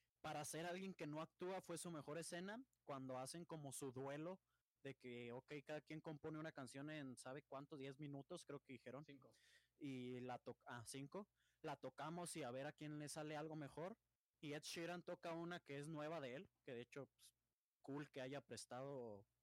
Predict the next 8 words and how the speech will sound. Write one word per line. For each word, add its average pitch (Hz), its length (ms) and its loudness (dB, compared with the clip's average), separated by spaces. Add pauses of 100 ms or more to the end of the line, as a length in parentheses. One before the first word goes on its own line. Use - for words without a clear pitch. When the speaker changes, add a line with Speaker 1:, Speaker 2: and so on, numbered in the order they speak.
(100)
Speaker 1:
su 107 300 -6 (340)
talento 123 580 -4
para, 104 380 -4
para 110 240 -6
la 104 100 -4
película. 135 560 -4 (1040)
Y 131 1300 2
Jack 151 340 0